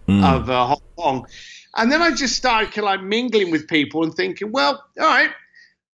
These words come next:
Speaker 2: I'm out of the bricklaying world now. What's
Speaker 1: <laughs>
Speaker 2: next?"
Speaker 1: That's
Speaker 2: Um,
Speaker 1: for sure.
Speaker 2: Yeah, and so I just started throwing some parties and networking, and, and it just grew from that. And people would go, "Oh, can you do this?" And because I had nothing to lose, I'd be like,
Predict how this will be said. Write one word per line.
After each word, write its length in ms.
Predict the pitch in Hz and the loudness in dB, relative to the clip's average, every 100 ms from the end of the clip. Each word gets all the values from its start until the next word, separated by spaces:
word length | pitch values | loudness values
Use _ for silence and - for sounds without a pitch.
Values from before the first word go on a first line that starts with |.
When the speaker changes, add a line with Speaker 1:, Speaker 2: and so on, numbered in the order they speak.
| _ | _
Speaker 2:
I'm 140 | 208 214 | 0 2
out 220 | 285 254 | 2 0
of 60 | 190 | -4
the 40 | |
bricklaying 440 | 285 247 185 151 139 | -4 -2 0 0 -2
world 280 | 143 139 | -2 -2
now. 380 | 156 160 247 254 - - - - | -2 -2 -2 -6 -12 -20 -20 -10
What's 360 | 269 349 - - | -2 -2 2 2
Speaker 1:
<laughs> 280 | 415 320 - | 2 2 0
Speaker 2:
next?" 680 | 175 - 196 - 170 - | 0 2 0 2 -4 -2
Speaker 1:
That's 600 | - 196 208 - - - - | 0 0 2 -2 -2 -4 -6
Speaker 2:
Um, 60 | |
Speaker 1:
for 160 | - 165 | -6 -6
sure. 500 | 160 - 135 98 71 - _ - - | -6 -8 -4 -4 -6 -10 _ -20 -6
Speaker 2:
Yeah, 480 | 190 214 269 226 147 _ | 0 2 2 -2 -4 _
and 180 | 196 208 | -8 -8
so 160 | 247 262 | -6 -6
I 40 | |
just 200 | 240 320 | -6 -8
started 280 | - 269 190 | -4 -4 -4
throwing 340 | - 185 196 196 | -6 -4 -4 -4
some 180 | - 196 | -8 -8
parties 680 | 175 185 190 190 190 190 170 | 0 4 4 2 0 -2 -2
and 140 | 156 | 0
networking, 580 | 180 180 185 180 190 202 | 0 0 -2 -2 -2 0
and, 120 | 220 | 0
and 140 | 226 226 | 0 0
it 100 | 240 | 0
just 220 | 285 240 | -2 -2
grew 240 | 208 214 | 4 4
from 180 | 190 - | 4 -4
that. 140 | 190 165 | -2 -2
And 100 | 156 | -2
people 300 | 233 233 233 | -4 -4 -2
would 140 | 170 | 0
go, 120 | 196 | 2
"Oh, 200 | 214 320 | 2 2
can 200 | - - | 0 -2
you 160 | 240 339 | 2 2
do 160 | 269 226 | 2 0
this?" 460 | 165 233 - - _ _ _ - - _ _ _ _ | 2 2 -2 -6 _ _ _ -20 -20 _ _ _ _
And 140 | 208 | -4
because 320 | 202 240 339 339 | -4 -2 -2 0
I 100 | 320 | -2
had 160 | 233 | -2
nothing 240 | 233 196 196 | -4 -6 -4
to 60 | |
lose, 320 | 190 220 180 165 | 2 4 4 2
I'd 140 | 196 | 0
be 60 | 190 | 2
like, 200 | 190 | 0